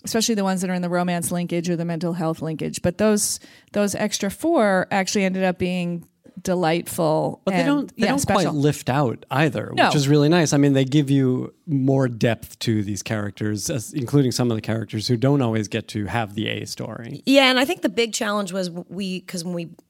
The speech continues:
Speaker 3: when we, uh, arced out the thirteen, we knew that, uh, Greg was coming back. Um, by the way, we're just gonna spoil the entire s-, like, if you haven't seen the rest of the series
Speaker 2: Everything
Speaker 3: either.
Speaker 2: except the finale
Speaker 3: Yeah.
Speaker 2: is game
Speaker 3: Um, we
Speaker 2: right
Speaker 3: knew
Speaker 2: now.
Speaker 3: that Greg was coming back, and so, uh, that was, like, a logical kind of m-,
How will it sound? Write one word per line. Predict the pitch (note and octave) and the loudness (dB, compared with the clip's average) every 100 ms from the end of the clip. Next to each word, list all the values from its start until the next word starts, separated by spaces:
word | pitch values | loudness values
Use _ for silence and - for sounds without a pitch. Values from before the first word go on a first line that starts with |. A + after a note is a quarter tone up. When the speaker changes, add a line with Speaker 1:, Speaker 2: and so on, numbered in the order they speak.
| _ | _
Speaker 3:
when | F3+ F3 | -8 -6
we, | F3 E3 D#3 - | -6 -8 -10 -10
uh, | - | -6
arced | - A3 G3+ | -2 -2 0
out | E3+ | -4
the | E3 | -4
thirteen, | E3+ E3 - F3+ | -10 -8 -6 -6
we | E3 | -6
knew | E3+ E3 | -6 -8
that, | D#3+ D#3+ - - | -6 -8 -8 -6
uh, | D#3 | -6
Greg | D#3 E3+ E3 | -4 -4 -2
was | E3 | -4
coming | - D#3 D#3 | -6 -6 -6
back. | D3+ D3 C#3 - - | -4 -4 -4 -8 -8
Um, | D#3 D3 D3 - - | -6 -6 -8 -12 -18
by | - - B3+ | -18 0 2
the | A#3 | 2
way, | G3 F#3+ | -2 -4
we're | G#3 | -4
just | F#3+ | -4
gonna | G3 E3+ | -4 -4
spoil | - E3+ D#3+ | -2 -4 -4
the | D#3 | -4
entire | D3+ D#3 | -6 -4
s-, | D3 - | -4 -2
like, | F#3 | -2
if | F#3 | 2
you | G#3 | 4
haven't | G3+ F3+ | 4 4
seen | F3+ G#3 F3+ | 2 2 4
the | F#3+ | 4
rest | F#3 | 4
of | F3+ | 2
the | |
series | F#3+ | 2
Speaker 2:
Everything | F#3 A3+ A3 A3 | 4 6 6 4
Speaker 3:
either. | |
Speaker 2:
except | F3 - E3 - | 4 4 2 4
the | C#3 | 0
finale | - C3+ A2+ A2 G#2 | 2 2 2 0 2
Speaker 3:
Yeah. | A2 G#2+ | 0 0
Speaker 2:
is | G2+ | -6
game | - G#2+ | -4 0
Speaker 3:
Um, | B3+ B3+ | 4 4
we | B3 | 4
Speaker 2:
right | C4+ | 4
Speaker 3:
knew | C#4+ | 4
Speaker 2:
now. | |
Speaker 3:
that | C#4 | 2
Greg | F4 | 2
was | F#4 D4+ | 2 0
coming | A#3 | -2
back, | A3 G#3 G#3 | 0 -2 -2
and | F#3+ | -2
so, | - A3 G#3 G3+ G3 F#3+ - _ _ _ _ _ - | 0 2 4 2 0 -4 -10 _ _ _ _ _ -10
uh, | - - - | -8 -10 -12
that | G3 A3+ A3 | 0 2 4
was, | G#3+ G3 | 0 0
like, | G3 | 0
a | G3 | 0
logical | F#3 F3+ F3+ F#3 F3+ | 0 0 0 0 -4
kind | F3 F#3 E3+ | -4 -4 -4
of | D#3+ D3+ | -6 -6
m-, | E3 | -12